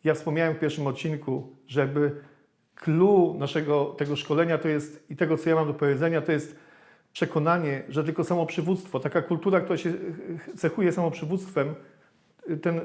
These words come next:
ten, ten model opisany jest w książce właśnie Przywództwo sytuacyjne Kena Blancharda, że tylko samoprzywództwo gen-, powoduje, że ludzie są zaangażowani. I właśnie dzisiaj jest taki moment,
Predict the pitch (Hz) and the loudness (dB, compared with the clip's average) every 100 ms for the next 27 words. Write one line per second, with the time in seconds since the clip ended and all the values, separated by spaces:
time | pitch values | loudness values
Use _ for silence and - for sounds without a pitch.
0 | 165 165 165 151 160 - 160 170 160 156 | -6 -4 -2 -2 -4 -8 -2 0 2 4
1 | 151 147 170 170 170 - 147 165 156 139 | 4 4 2 4 2 0 -2 0 0 -2
2 | - 160 156 156 135 156 - 156 - 156 | -2 -2 0 -4 -4 -4 -4 -4 -4 -6
3 | 156 156 143 175 156 131 135 - 147 139 | -6 -4 -2 0 0 -2 -6 -6 -4 -2
4 | 139 - 131 123 190 202 - - - - | -4 -2 -4 0 0 -2 -10 -20 -20 -20
5 | - - _ - 135 160 156 156 - - | -20 -20 _ -8 2 4 6 4 -2 -20
6 | _ _ _ _ 226 208 196 185 180 170 | _ _ _ _ -2 0 2 2 0 -2
7 | 180 190 160 160 - - 80 80 - _ | -2 -2 2 2 0 -4 -8 -8 -16 _
8 | _ - 160 160 160 202 180 165 170 165 | _ -6 2 2 4 4 4 4 2 0
9 | 156 156 143 139 139 135 117 107 - _ | 0 0 0 0 0 -2 -4 -8 -14 _
10 | _ _ _ _ _ _ 143 147 185 175 | _ _ _ _ _ _ -2 0 0 0
11 | 202 208 185 180 - 165 160 147 185 185 | -2 0 0 -2 -2 0 0 0 -2 -6